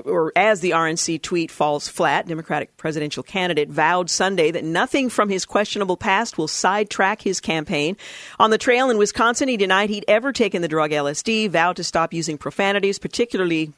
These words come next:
one word, especially in front of kids. The Republican National Committee sparked an uproar when it attempted to capitalize on his past transgressions by tweeting his nineteen ninety-eight drunken driving mugshot with a photoshopped leprechaun hat atop that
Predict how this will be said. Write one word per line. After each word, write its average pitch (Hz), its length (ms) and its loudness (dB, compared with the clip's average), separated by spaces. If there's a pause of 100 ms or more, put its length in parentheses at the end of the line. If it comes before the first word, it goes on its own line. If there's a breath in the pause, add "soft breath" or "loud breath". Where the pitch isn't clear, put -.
one 143 280 -2
word, 147 300 -2 (280 loud breath)
especially 220 540 2
in 185 60 0
front 165 220 0
of 147 100 -8
kids. 160 380 -2 (300 loud breath)
The 202 60 4
Republican 226 400 4
National 202 400 2
Committee 202 340 0
sparked 180 340 0
an 170 120 0
uproar 160 420 2
when 160 160 -2
it 156 100 0
attempted 254 560 0
to 156 80 -4
capitalize 180 720 2
on 156 100 -4
his 147 140 -6
past - 460 -2
transgressions 165 800 0
by 156 160 2
tweeting 226 420 -2
his 175 140 0
nineteen 175 480 -2
ninety-eight 165 500 0
drunken 165 400 -2
driving 160 480 0
mugshot 160 560 2 (400 loud breath)
with 180 140 2
a 170 40 2
photoshopped 202 720 2
leprechaun 170 600 0
hat 165 380 2
atop 156 560 2
that 151 260 -2